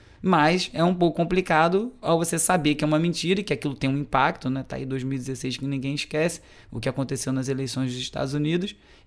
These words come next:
e você simplesmente lavar as mãos e deixar isso pra ser solucionado, sabe-se lá por quem. O Facebook tem falado algumas vezes até sobre regulamentação, quase que pedindo uma regulamentação oficial,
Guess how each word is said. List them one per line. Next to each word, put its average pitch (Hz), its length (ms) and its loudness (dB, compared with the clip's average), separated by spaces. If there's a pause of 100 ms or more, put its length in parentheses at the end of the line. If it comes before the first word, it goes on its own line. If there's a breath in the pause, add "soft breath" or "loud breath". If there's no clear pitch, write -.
e 151 140 2
você 160 460 2
simplesmente 170 580 0
lavar 170 280 2
as 165 80 0
mãos 160 360 2
e 175 60 4
deixar 165 360 2
isso 160 240 -2
pra 165 240 0
ser 170 420 2 (220 loud breath)
solucionado, 160 880 2
sabe-se 156 340 2
lá 147 100 2
por - 200 -6
quem. 120 380 0
O - 40 -20
Facebook 147 360 -2
tem 180 120 4
falado 160 460 6
algumas 147 300 2
vezes 135 260 0
até 131 340 -2
sobre 147 300 -2
regulamentação, 147 960 2
quase 147 260 -2
que 151 100 -8
pedindo 160 460 0
uma 135 100 0
regulamentação 139 760 -2
oficial, 135 560 -2